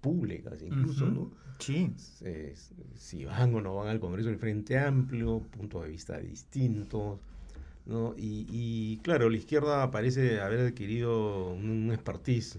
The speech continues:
Speaker 1: muy claro en dividirse, ¿no? Y
Speaker 2: Sí,
Speaker 1: debería
Speaker 2: sí.
Speaker 1: ser una especie de, de autocrítica y, o de reflexión
Speaker 2: En su A D N.
Speaker 1: <laughs> más,
Speaker 2: No, es
Speaker 1: más,
Speaker 2: ser
Speaker 1: más,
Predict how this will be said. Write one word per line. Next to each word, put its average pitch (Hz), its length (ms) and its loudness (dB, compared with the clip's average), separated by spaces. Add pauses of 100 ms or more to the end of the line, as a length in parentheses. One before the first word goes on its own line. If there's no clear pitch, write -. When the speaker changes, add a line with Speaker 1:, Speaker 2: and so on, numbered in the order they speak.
Speaker 1:
muy 104 160 -4
claro 107 420 -2
en 90 180 -4
dividirse, 95 640 0
¿no? 131 220 -2 (580)
Y 92 680 -4
Speaker 2:
Sí, 120 60 0
Speaker 1:
debería 113 340 4
Speaker 2:
sí. 131 80 6
Speaker 1:
ser 131 100 6
una 131 160 6
especie 131 300 6
de, 104 380 4
de 107 120 -2
autocrítica 120 880 0
y, 87 240 -2
o 82 160 -4
de 80 100 -4
reflexión 113 720 -2
Speaker 2:
En 98 80 -4
su 101 160 -8
A 110 80 -6
D 113 180 -4
N. 98 140 -4 (480)
Speaker 1:
<laughs> 107 240 2 (320)
más, - 220 10
Speaker 2:
No, 175 80 -2 (360)
es - 60 2
Speaker 1:
más, 123 260 8
Speaker 2:
ser 127 100 4
Speaker 1:
más, 127 680 6